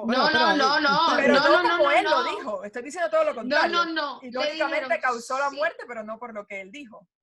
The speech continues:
Speaker 1: No, pero él le dijo, "Si te casas, tienes más pro-, antes de los treinta y cinco". O sea,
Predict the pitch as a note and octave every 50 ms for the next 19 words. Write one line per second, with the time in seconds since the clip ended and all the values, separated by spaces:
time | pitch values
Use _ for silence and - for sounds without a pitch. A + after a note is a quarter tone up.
0 | _ _ _ - B3 B3 B3+ C4 C4 C#4+ D4 D#4 D4+ C#4+ C4+ C#4 D4 D4 _ -
1 | B3+ B3+ B3+ B3 - - B3+ C4 C4+ C#4+ C4 C#4+ C#4 C#4+ D4+ E4 D4+ C4 A#3 A3
2 | - - - B3 A#3 - - A#3+ A#3 A#3 - A#3 A#3 A3+ A3 - - G#3 G#3 B3+
3 | B3+ - - _ _ _ _ - - A#3+ A#3+ A#3+ B3 B3 B3 A#3+ B3 B3 - -
4 | C#4 C4+ B3+ - - - B3+ C#4 D4+ D4+ D#4+ D4+ C#4 B3+ B3 B3 A#3+ A#3 A3+ G#3
5 | G3+ - - D#4+ C#4+ A#3 G#3+ G3+ - - - - - _ - C#4